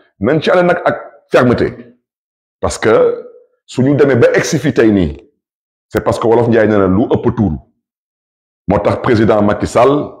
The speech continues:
fu may daanalee, mooy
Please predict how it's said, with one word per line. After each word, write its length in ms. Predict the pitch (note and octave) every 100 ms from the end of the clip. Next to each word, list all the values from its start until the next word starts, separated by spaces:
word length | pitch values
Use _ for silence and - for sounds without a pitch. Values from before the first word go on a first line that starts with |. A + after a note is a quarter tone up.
| - _ _ _
fu 80 | G2
may 140 | A#2
daanalee, 640 | G2+ G2+ A2 G2 G#2 - - - - _ _ _ _ _
mooy 680 | G2 G#2 G#2+ G#2 G2+ F#2+ -